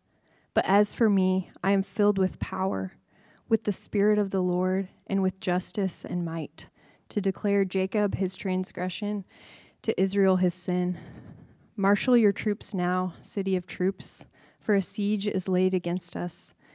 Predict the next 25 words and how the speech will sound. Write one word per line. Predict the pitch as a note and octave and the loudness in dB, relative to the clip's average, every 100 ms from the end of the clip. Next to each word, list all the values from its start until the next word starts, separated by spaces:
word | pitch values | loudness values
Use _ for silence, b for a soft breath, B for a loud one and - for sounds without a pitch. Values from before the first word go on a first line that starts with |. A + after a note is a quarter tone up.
| b - | b 0
They | G3 | 2
will | G3 | 2
strike | - G3+ G3 - - F#3+ | 0 2 2 0 -6 -4
I-, | - _ | -4 _
Israel's | G3+ G#3 A3+ A3 G#3 | 2 4 6 4 2
ruler | F#3+ G3 G3 G3 | 0 2 2 2
on | - F#3 | 0 0
the | F3+ | -2
cheek | - G3+ G#3 | -2 -4 -2
with | F#3+ F#3 | -4 -2
a | F3+ | -2
rod. | F3 F3 F3 F3 - _ b b b b b b | 0 0 -2 -6 -16 _ b b b b b b
But | G3 | 0
you, | G#3 A3+ A#3+ A#3+ - B - | 4 6 8 6 2 B -4
Bethlehem | G3+ - G#3+ G3+ G3+ - | -2 0 2 2 0 -2
Ephrathah, | F3+ - F#3+ F#3 F3+ F3+ B B B B B B B - | -4 -2 -4 -2 -4 -4 B B B B B B B 2
though | |
you | G#3 G3+ A3 | 4 6 6
are | G#3+ G3 | 6 4
small | - G3+ G3 G3+ G#3 | 0 2 4 4 4
among | G3 G3 F#3+ | 2 2 0
the | F#3+ | -2
clans | - F#3 F#3 F#3+ | -2 0 0 0
of | F#3 | -2
Judah, | - F3+ F3+ F3 | 0 2 2 0